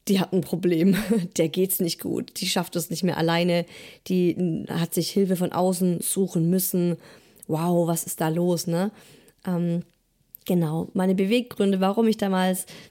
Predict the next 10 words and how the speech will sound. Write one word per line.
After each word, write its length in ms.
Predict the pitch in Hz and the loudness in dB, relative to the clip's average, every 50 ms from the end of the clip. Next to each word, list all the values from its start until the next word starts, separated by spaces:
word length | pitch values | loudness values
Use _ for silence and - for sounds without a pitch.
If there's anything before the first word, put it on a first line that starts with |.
| _ | _
zur 160 | - - 214 | -4 -4 -4
Therapie 460 | 202 - 208 - 185 196 - - 233 208 | 0 0 -2 -2 -2 -4 -2 0 0 0
gegangen 440 | 202 185 190 180 180 180 185 180 | 2 2 0 0 0 0 0 0
bin. 400 | 185 180 180 180 180 175 170 160 | 0 0 0 2 2 2 0 0
Ich 260 | - 190 185 - - 196 | 0 -2 -2 -2 -2 -4
hab 220 | 190 190 - - | -4 -4 -6 -10
zwanzig 460 | - - 175 175 190 190 202 185 - | -6 -4 -2 -2 0 -2 -2 -4 -4
zweiundzwanzig 760 | - - - 175 185 190 190 - - 180 175 180 175 180 170 | -6 -4 -2 0 2 0 0 0 -2 -2 -2 0 -2 -2 -6
damit 300 | - - 175 175 175 - | -4 -2 0 0 0 -2
angefangen 720 | - 190 202 214 208 196 - - 185 185 190 185 180 190 | -2 0 0 2 2 0 0 0 0 2 2 2 2 0